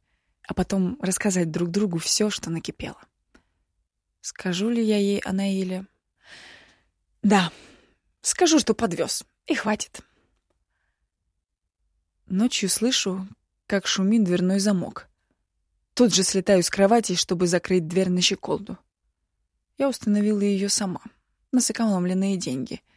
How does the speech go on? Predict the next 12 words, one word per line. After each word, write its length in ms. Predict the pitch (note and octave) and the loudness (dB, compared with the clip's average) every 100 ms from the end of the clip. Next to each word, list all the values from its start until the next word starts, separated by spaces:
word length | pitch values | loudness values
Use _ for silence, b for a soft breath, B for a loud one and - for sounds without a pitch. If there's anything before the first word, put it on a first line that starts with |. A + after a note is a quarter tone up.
| _ _ _ | _ _ _
потому 240 | - F3+ | -4 -2
что 200 | F3+ - | -2 -4
было 200 | F3+ F3+ | -2 0
много 340 | F3 F#3 D#3+ F3 | 2 0 0 0
раз, 380 | A#3 A#3 - - _ _ | 0 -2 -4 -10 _ _
как 200 | - - | -10 -4
пьяный 260 | G3+ F#3 F3+ | 0 2 2
дружок 400 | F3+ F3 F3+ - | 0 0 -2 0
мамы 320 | G#3+ G#3 E3+ | 2 2 0
врывался 460 | F3+ F3 F3 - | -2 0 -2 -2
в 60 | - | -4
спальню. 480 | - - - - | -2 -2 -4 -8